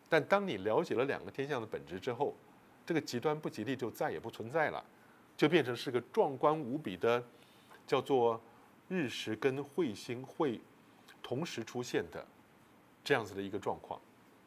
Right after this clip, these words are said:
那你知道吗？所以当太阳被挡住，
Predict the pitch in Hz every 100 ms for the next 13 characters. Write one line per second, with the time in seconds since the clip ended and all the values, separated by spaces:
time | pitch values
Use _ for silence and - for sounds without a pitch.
0 | - - - 135 107 131 131 110 107 -
1 | - - - - - - - 180 156 190
2 | 185 - 214 170 143 156 - - - 151